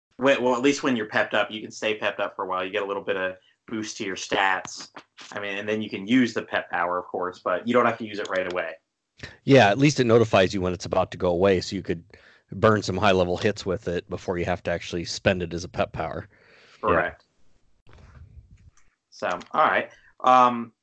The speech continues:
Speaker 1: another change or something new to the system was the sphere grid. Instead of having job classes, like in half the Dragon Quests,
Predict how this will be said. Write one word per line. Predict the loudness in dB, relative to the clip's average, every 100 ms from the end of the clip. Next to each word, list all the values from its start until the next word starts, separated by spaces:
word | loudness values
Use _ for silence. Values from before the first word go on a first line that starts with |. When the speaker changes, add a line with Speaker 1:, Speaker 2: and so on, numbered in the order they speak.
| -10
Speaker 1:
another | -6 -4 -4 -6 _ _
change | -10 -6 -4 -6 -8 -10
or | -10
something | -8 -8 -8
new | -10 -10 -14 -12
to | 4
the | 4 4
system | -4 -4 -2 -4 -4
was | 0 2 4 0 -4
the |
sphere | -6 -4 0 2 2
grid. | -2 -6 -8 -14 _ _ _ -18 -14
Instead | -8 0 2
of | 4 4 4 0 -12 -12
having | -6 -4 -4
job | -2 -2 -2
classes, | -2 -2 -2 -6 -8 -12 _ _ _ _ -10
like | -8 -6
in | -6 -8 -14 _ _ _
half | -2 -2 -2
the |
Dragon | -2 -2 -4
Quests, | -6 -4 -4 -6 -12 -14